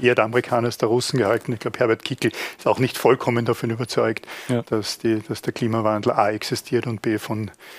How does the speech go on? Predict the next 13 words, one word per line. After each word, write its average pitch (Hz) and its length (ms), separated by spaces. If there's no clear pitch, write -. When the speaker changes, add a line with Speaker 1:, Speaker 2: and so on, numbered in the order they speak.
Speaker 1:
B 107 220
von 110 320
Mensch-, 113 340
Menschen 117 640
gemacht 104 460
ist. - 180
Erzählst - 280
du 202 40
uns 160 60
ein 165 80
bisschen 180 220
was 135 200
darüber, 147 340